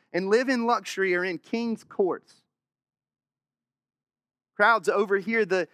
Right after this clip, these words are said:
discussion between Jesus and John's disciples, and they're apparently beginning to question John. And so Jesus asks a series of questions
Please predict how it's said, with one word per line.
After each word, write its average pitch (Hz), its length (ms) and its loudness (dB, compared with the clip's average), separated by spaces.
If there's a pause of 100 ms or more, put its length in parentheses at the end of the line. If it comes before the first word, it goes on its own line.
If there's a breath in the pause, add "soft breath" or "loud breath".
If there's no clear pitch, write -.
(140 soft breath)
discussion 202 500 0
between 185 300 -6
Jesus 190 460 -8
and 180 120 -8
John's 185 400 0
disciples, 165 600 0
and 175 160 -4
they're 170 100 2
apparently 175 460 -2
beginning 165 340 -6
to 143 60 -6
question 196 500 -2
John. 151 400 0 (1160)
And 143 80 -14
so 190 100 2
Jesus 202 400 -6
asks 208 260 2
a 196 60 -6
series 202 400 -2
of 160 100 -8
questions 208 520 -4